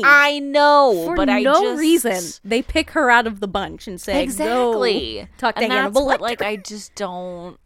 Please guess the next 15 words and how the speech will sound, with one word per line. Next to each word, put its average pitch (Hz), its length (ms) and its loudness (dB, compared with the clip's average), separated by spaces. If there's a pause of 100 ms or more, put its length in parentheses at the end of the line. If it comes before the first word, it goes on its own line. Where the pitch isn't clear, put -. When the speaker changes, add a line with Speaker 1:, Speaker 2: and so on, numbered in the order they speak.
(100)
Speaker 1:
I 185 120 -12
just 165 420 -16
don't 151 380 -14 (180)
enjoy - 960 -18 (180)
about - 420 -14
Speaker 2:
Did 233 140 -10
you 247 180 -4
Speaker 1:
it. - 20 0
Speaker 2:
appreciate 285 500 -6
my 233 140 -6
Instagram 202 580 -10
story 220 320 -10
the 220 140 -10
other 214 240 -8
day 208 460 -8